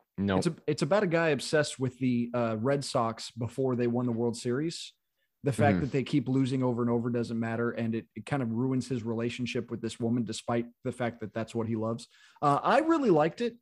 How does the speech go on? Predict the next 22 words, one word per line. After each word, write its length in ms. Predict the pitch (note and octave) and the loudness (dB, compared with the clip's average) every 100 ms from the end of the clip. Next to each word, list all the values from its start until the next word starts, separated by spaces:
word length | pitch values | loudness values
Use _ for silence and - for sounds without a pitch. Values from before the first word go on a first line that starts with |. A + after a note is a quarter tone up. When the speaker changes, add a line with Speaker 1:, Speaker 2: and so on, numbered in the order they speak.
| - | -2
Speaker 2:
Um, 320 | D3 C3+ C3 - | 2 2 0 -4
it's 140 | D#3+ | -6
probably 320 | - G#3+ G#3 E3+ | 0 0 2 2
the 100 | - | 0
peak 320 | - D#3 - | -2 -2 0
of 140 | C3+ | -2
Jimmy 260 | A#2+ C#3 B2+ | 0 0 0
Fallon 360 | C3 B2 C3 | 0 0 0
trying 200 | A#2+ C3 | 0 0
to 80 | B2+ | 2
be 140 | A#2 A#2+ | 2 2
a 40 | |
movie 220 | A#2 C3+ | 2 0
star, 360 | D3 E3 G3 - _ _ _ _ | -2 0 -2 -6 _ _ _ _
um, 520 | C3 B2 A#2+ A#2 A#2 - - | -2 0 2 0 -2 -8 -8
but 220 | A2+ C3 | -2 0
it's 160 | A#2+ C3+ | 0 -2
more 240 | C3 C3 | 0 0
on 140 | B2 | 0
the 320 | B2 A#2 A#2 - | 0 0 -2 -2
idea 360 | B2+ B2 B2 A#2+ | -2 2 0 0
of 280 | A#2+ A2+ | 0 -2